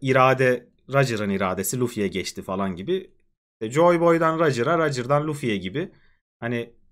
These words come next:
Joy Boy'un şimdiki reenkarnasyonu haline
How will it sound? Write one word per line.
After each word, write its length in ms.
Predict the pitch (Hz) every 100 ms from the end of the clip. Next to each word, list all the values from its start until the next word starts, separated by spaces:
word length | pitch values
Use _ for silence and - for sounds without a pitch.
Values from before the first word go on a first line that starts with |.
| _
Joy 240 | 185 214 170
Boy'un 160 | 180
şimdiki 520 | 208 - 220 170 -
reenkarnasyonu 760 | 196 185 190 196 190 190 190 196
haline 580 | 175 156 147 170 190 151